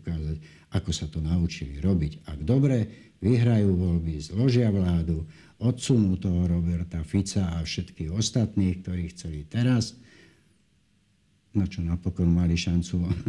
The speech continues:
<laughs> v roku dvadsať dvadsať, ak si spomeniete,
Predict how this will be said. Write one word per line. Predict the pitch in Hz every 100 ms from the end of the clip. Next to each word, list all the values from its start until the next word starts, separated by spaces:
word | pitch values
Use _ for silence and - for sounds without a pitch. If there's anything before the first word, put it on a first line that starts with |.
| 113
<laughs> | - 170 180 170 -
v |
roku | 92 90 95
dvadsať | 85 95 95 107
dvadsať, | 87 104 113 98 85
ak | 90 -
si |
spomeniete, | 85 - 87 85 85 87